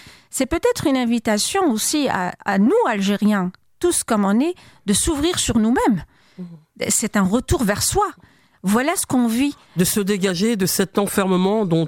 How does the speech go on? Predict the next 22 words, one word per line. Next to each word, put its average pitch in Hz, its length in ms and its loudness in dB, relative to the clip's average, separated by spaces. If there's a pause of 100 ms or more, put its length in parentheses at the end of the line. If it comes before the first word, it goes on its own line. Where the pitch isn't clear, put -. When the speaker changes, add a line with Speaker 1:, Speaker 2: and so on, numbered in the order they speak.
Speaker 2:
on 156 120 2
nous, 165 420 2
euh, 120 360 0
Speaker 1:
Et 113 100 0
de 262 100 0
ce - 160 -2
positionnement 247 1040 0
permanent 240 540 0 (220)
envers 202 300 0
l'étranger. 180 520 -2 (640)
C'est - 320 -4
ça, - 300 0
il 233 100 0
faut - 160 2
le 214 120 2
franchir, 208 600 0 (160)
enfin, 214 220 -2
de 202 100 2
mon 208 160 2
point 226 220 2
de 202 100 4
mu-, 175 240 -2